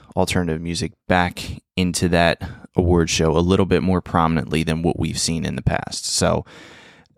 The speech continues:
as always, if you're listening on Apple Music or Spotify, leave a like, leave a comment,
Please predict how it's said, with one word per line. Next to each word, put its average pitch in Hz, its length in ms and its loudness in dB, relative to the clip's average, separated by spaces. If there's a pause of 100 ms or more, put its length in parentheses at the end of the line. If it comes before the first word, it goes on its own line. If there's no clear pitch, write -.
as 135 200 4
always, 110 380 4
if 98 120 -2
you're 98 100 4
listening 98 280 2
on 87 140 2
Apple 92 280 0
Music 90 340 -2
or - 60 -6
Spotify, 92 1000 2 (220)
leave 87 160 0
a 82 60 0
like, 90 520 2
leave 78 140 0
a 78 40 -2
comment, 87 540 2